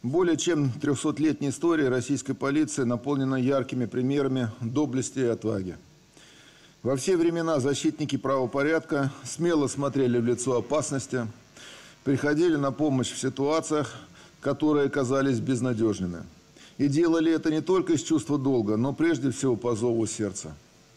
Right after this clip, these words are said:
В мероприятии принимают участие представители различных служб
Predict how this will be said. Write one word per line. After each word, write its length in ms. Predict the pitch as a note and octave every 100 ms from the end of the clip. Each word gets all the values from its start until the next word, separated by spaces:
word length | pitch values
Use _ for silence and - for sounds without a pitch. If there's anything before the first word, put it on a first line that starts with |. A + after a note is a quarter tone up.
| - - - - - -
В 80 |
мероприятии 600 | B2+ D#3 D3+ E3+ F3+ E3+
принимают 520 | D#3 D#3 D#3 E3 D#3+ D3+
участие 460 | D3 D3+ C3 D3
представители 680 | C#3 C3 - C#3 D3+ D3 C3+
различных 500 | C3 A2+ C3+ - B2+
служб 320 | - E3+ E3+